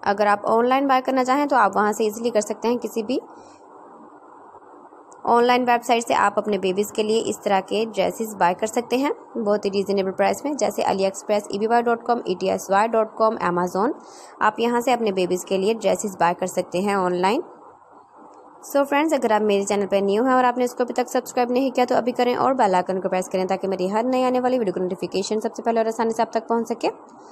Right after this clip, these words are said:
अगर आप किसी कलेक्शन की फरमाइश करना चाहें तो वो भी हमसे कर सकते हैं, हम आपके लिए वैसे ही video लेकर आएंगे।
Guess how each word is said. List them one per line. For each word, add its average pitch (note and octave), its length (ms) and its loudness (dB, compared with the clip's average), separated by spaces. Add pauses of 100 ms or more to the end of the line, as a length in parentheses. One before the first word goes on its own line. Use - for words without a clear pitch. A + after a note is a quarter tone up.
(560)
अगर A#3 220 4
आप B3 160 2
किसी C4 200 -2
कलेक्शन B3+ 400 -2
की C#4 60 -4
फरमाइश C4+ 320 0
करना D4 220 0
चाहें C#4+ 280 2
तो C#4+ 100 0
वो C#4+ 80 4
भी D4 120 0
हमसे C4+ 200 0
कर A3 120 0
सकते G#3+ 280 -4
हैं, A#3 120 2
हम A#3+ 140 2
आपके A3 280 0
लिए A#3 120 2
वैसे B3 280 2
ही D4 160 2
video G3 220 2
लेकर F3+ 260 0
आएंगे। F3+ 280 0